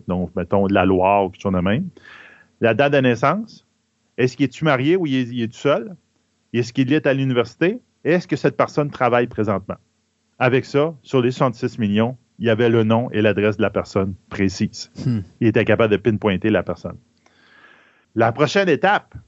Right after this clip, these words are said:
Speaker 1: qui sont en train et qui, et, et qui marchent présentement, c'est de, c'est ce qu'ils appellent le profilage prédictif. C'est avec leur algorithme, avec leur intelligence artificielle en ayant de ça,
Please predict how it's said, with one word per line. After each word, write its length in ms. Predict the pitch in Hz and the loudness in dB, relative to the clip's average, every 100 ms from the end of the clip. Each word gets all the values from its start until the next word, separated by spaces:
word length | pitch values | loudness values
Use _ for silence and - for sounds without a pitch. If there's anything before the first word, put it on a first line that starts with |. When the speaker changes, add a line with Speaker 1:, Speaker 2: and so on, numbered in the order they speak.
| _ - | _ -20
Speaker 1:
qui 100 | - | -4
sont 320 | 139 120 143 | -2 0 0
en 140 | 143 | 0
train 300 | - 220 185 - - | 0 -2 -4 -6 -10
et 120 | 110 | -10
qui, 280 | - - 156 123 120 | -10 -4 0 0 -2
et, 140 | 131 110 | -4 -4
et 120 | 127 107 | -6 -2
qui 140 | 107 | 0
marchent 360 | 104 160 - - | 2 0 -2 -10
présentement, 640 | 107 113 104 92 156 185 | -6 -4 -4 -4 -4 -4
c'est 140 | - | -2
de, 180 | 127 139 | -2 -2
c'est 200 | - 160 | -2 -4
ce 80 | 151 | -2
qu'ils 100 | 135 | -2
appellent 240 | 113 156 151 | 0 2 2
le 80 | |
profilage 640 | - 131 - 127 139 123 - - | 0 -4 -2 0 0 -2 -10 -10
prédictif. 880 | 190 220 120 107 - - - - - _ | -2 -2 -2 -8 -12 -18 -18 -20 -20 _
C'est 280 | - - 180 - | -6 -2 -2 0
avec 300 | 131 185 - | 0 0 -2
leur 260 | 110 120 113 | -2 0 2
algorithme, 640 | 190 131 120 107 180 - - | 0 2 0 0 -4 -6 -14
avec 240 | 95 107 | -12 -10
leur 160 | 101 110 | -8 -8
intelligence 480 | 139 131 110 139 131 | -6 -4 0 0 -2
artificielle 500 | - - - 123 120 | -6 -12 -4 -2 0
en 120 | 95 | 0
ayant 180 | 98 110 | -2 -2
de 120 | 92 | 0
ça, 160 | - | 0